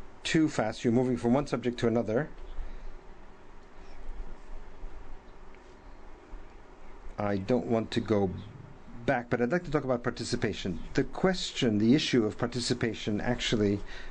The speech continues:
has two sides to it. One is participation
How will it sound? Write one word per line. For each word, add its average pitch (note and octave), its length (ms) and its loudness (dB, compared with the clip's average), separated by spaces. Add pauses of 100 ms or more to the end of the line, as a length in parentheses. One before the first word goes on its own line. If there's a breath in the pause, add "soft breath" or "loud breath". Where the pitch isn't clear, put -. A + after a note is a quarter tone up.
has A2 420 -2
two D3 180 4
sides E2+ 500 0
to F2+ 140 0
it. D#2 80 2 (100)
One F#2 400 2 (240 loud breath)
is F#2+ 180 2
participation F#2+ 800 0